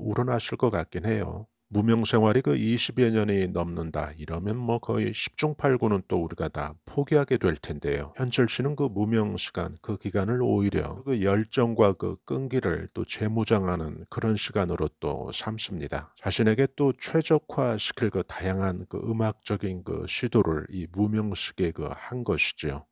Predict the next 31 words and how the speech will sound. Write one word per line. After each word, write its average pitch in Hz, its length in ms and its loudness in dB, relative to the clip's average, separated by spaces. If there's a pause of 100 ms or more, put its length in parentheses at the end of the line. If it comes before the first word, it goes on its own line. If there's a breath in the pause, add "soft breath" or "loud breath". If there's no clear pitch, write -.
(260)
저도 90 280 -4
그 113 140 0
가수 - 400 -2
그 98 140 6
현철 113 480 0
씨를 107 300 -4
그 90 220 2
좋아하게 98 540 -2
된 107 180 0
그 117 100 2
이유가 98 340 -2
몇 90 220 -4
가지 82 280 -6
있는데요. 76 720 -6 (180)
물론 101 260 6
그 123 120 6
현철 123 320 2
씨가 107 260 2
부르는 104 380 0
그 131 220 0
노래가 101 500 2
또 87 140 0
마음에 82 680 -4
들어서이기도 92 720 0
하지만은 80 720 -6
현철 120 420 4
씨는 123 280 -2
그 139 160 2
사생활 160 580 0
문제가 107 440 2
그 95 160 -2